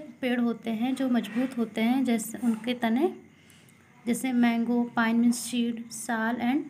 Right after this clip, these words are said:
oak trees, इन सब के तनों से लकड़ी बनाई जाती है। Wood is used to make furniture such as table and chair। इन सब की लकड़ियाँ जो होती हैं, ये,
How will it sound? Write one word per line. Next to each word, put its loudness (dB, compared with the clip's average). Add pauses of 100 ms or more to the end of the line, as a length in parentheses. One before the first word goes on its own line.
(200)
oak -2 (240)
trees, -2 (640)
इन 0
सब -6
के -6
तनों -2
से -2 (180)
लकड़ी 0
बनाई 2
जाती -2
है। -8
Wood -4 (160)
is -2
used -2
to -2
make 0
furniture 2
such -6
as -6
table -4
and -2
chair। -6 (580)
इन 0
सब -6
की -4
लकड़ियाँ 0
जो -2
होती 0
हैं, 2
ये, 2